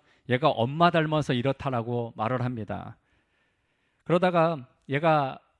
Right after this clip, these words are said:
세월이 흘러서 예쁘게 잘 자라니까 그때는 서로 자기 닮아서 예쁘다라고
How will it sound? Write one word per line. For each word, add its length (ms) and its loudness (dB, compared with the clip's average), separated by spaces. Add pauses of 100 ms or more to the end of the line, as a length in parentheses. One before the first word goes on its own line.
(140)
세월이 580 -2 (100)
흘러서 440 -4 (840)
예쁘게 340 -4
잘 180 0
자라니까 720 -4 (320)
그때는 540 -2 (260)
서로 760 -2
자기 320 -4
닮아서 480 2
예쁘다라고 880 0